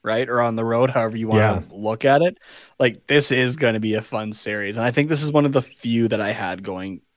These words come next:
Speaker 1: I think I only had one. I think this was actually the only series I had going to seven games. So,
Speaker 2: Oh, really?
Speaker 1: yeah.
Speaker 2: Oh, wow.
Speaker 1: I, I
Speaker 2: I,
Speaker 1: think
Speaker 2: I
Speaker 1: everything
Speaker 2: think
Speaker 1: else,
Speaker 2: probably, like,
Speaker 1: I think everything else I had in six. Well, I think two or three I had in five.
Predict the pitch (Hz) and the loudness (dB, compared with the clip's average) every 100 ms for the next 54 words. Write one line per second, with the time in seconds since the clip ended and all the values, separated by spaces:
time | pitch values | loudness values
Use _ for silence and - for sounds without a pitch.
0 | - 131 151 156 160 147 131 110 107 117 | -2 4 6 6 6 2 2 -2 -4 0
1 | 113 110 107 107 - 135 175 147 131 127 | 0 0 -2 -4 -4 0 0 2 0 0
2 | 113 113 107 101 101 110 110 95 90 110 | -2 -4 -6 -6 -8 -8 -8 -8 -6 -6
3 | 104 110 104 104 107 98 98 - 107 92 | -4 -6 -6 -8 -8 -8 -8 -8 -8 -6
4 | 92 85 82 - _ _ _ _ _ _ | -10 -10 -12 -18 _ _ _ _ _ _
5 | _ _ - - - 160 104 135 92 - | _ _ -16 -4 2 4 6 4 2 -4
6 | _ _ _ _ 95 101 95 101 101 135 | _ _ _ _ 2 6 6 6 6 6
7 | 147 170 190 190 185 156 151 143 127 117 | 6 6 6 6 6 4 4 2 2 2
8 | 95 - _ _ _ _ _ _ _ - | 0 -6 _ _ _ _ _ _ _ 4
9 | 151 170 156 127 131 117 113 107 110 - | 6 6 6 4 4 4 2 0 -6 -6
10 | - - - - 131 127 127 - - - | -6 -6 -6 0 2 2 0 -6 -6 -6
11 | - - 127 123 117 117 117 117 113 110 | -10 -12 -10 -8 -8 -8 -8 -4 0 2
12 | 107 - 120 127 110 - - 123 123 120 | 0 -2 -2 -2 -4 -12 -6 0 2 2
13 | 117 117 113 110 107 - 117 113 107 98 | 2 2 0 0 -2 -8 -8 -4 -4 -4
14 | 90 80 - - 58 - - | -10 -16 -18 -14 -14 -16 -20